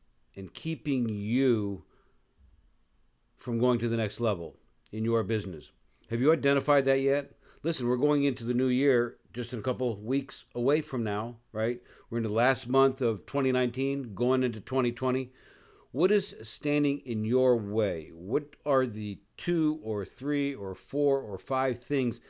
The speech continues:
that you need to absolutely work on to get your business to the next level? I hope you thought about it. I hope you're thinking about it. I hope you're planning to overcome those obstacles that are in your way.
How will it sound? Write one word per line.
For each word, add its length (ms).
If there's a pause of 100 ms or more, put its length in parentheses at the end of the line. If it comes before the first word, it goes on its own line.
(260)
that 100
you 260
need 280
to 280
absolutely 840
work 480
on 240
to 100
get 280
your 160
business 640
to 200
the 80
next 320
level? 360 (840)
I 60
hope 160
you 60
thought 200
about 300
it. 160
I 20
hope 200
you're 60
thinking 420
about 260
it. 80
I 20
hope 200
you're 80
planning 640 (420)
to 80
overcome 920
those 480 (200)
obstacles 800
that 160
are 80
in 240
your 220
way. 400